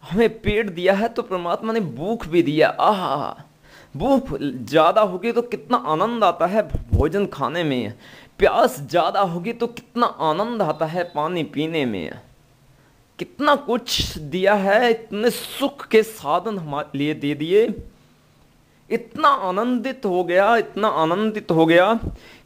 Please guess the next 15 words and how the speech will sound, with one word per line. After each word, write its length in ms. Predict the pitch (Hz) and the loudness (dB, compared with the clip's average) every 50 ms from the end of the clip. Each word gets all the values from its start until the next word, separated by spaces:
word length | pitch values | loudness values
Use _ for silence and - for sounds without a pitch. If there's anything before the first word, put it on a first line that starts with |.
| _ - | _ 2
कि 100 | 240 254 | 2 2
चलने 640 | 247 254 - - 190 202 185 202 214 226 240 254 | 2 0 -4 2 4 4 4 4 4 2 0 -2
के 200 | 247 254 233 214 | 0 2 4 4
लिए 300 | 202 185 185 196 220 240 226 | 4 4 4 4 6 6 6
रास्ता 580 | 185 151 143 180 208 214 - - - 294 277 | 6 4 4 4 2 2 0 -4 0 0 2
दे 160 | 277 196 175 151 | 2 4 2 0
दिया, 280 | 131 131 123 123 107 - - - - - - - _ _ _ - - - - | 2 0 0 0 0 0 -4 -10 -16 -20 -20 -20 _ _ _ -20 -20 -10 -6
इतना 300 | 202 208 - - 240 269 | -6 -6 -4 0 2 2
स्पेस 440 | 254 262 - 175 - 202 214 240 226 | 2 2 0 0 4 6 6 6 6
दे 180 | 185 180 190 185 | 6 6 6 6
दिया 200 | 190 208 233 254 | 6 4 2 2
कि 160 | 254 - 208 | 4 2 0
इंसान 680 | 202 196 180 - - 202 190 185 220 233 240 247 208 - - - - - _ - | 2 0 0 -2 -2 -4 -2 0 0 0 0 0 -4 -4 -6 -16 -20 -20 _ 0
चल 180 | - 233 240 247 | 4 4 4 4
सके। 540 | 240 - 160 143 - - - 185 180 160 131 | 2 -2 -8 -10 -8 -2 0 2 2 2 0